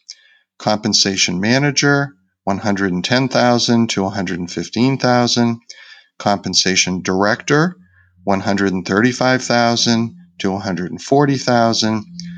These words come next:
Compensation Senior Director, one hundred and eighty thousand to two hundred thousand. And finally, Compensation Vice President, two hundred and fifty-six thousand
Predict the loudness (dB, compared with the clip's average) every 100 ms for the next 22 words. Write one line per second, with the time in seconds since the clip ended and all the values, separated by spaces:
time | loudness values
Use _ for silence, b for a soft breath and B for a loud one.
0 | B B _ -4 -2 0 0 2 2 0
1 | 0 -2 -4 -4 0 2 4 4 4 2
2 | 2 2 2 0 0 0 -4 _ _ _
3 | -6 -4 0 0 0 -2 0 2 2 0
4 | 2 2 2 0 0 -2 _ _ -6 -6
5 | -2 -2 -2 -2 2 2 2 2 2 0
6 | 0 0 -4 b b b b b _ -10
7 | -4 0 2 2 0 -2 -4 _ -14 -2
8 | -2 0 0 2 2 0 0 0 0 0
9 | -2 0 2 2 0 0 -2 -8 b b
10 | b b -2 0 2 0 0 0 -2 -4
11 | -6 -2 0 0 0 0 2 2 2 2
12 | 0 -2